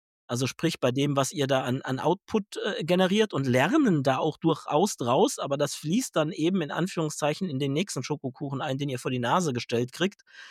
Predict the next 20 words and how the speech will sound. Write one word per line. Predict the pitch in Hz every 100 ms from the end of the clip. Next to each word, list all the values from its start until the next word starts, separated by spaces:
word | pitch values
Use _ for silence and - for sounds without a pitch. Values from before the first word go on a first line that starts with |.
| - - _ -
ähm, | 143 143 143 151 202 -
und | 156
hat | 160 -
nix | 180 - -
mit | -
euch | 151 160 175
und | 165
eurem | 160 147 151
Account | 143 - 151 151 - - _ _ -
selber | 131 139 139 123
zu | -
tun. | 104 107 95
Also | 104
ja, | 101 101 185 294
es | -
ist | 123
richtig, | 165 - 240 -
diese | 151 135
ganzen | 127 131 127
Daten | 110 98 151 208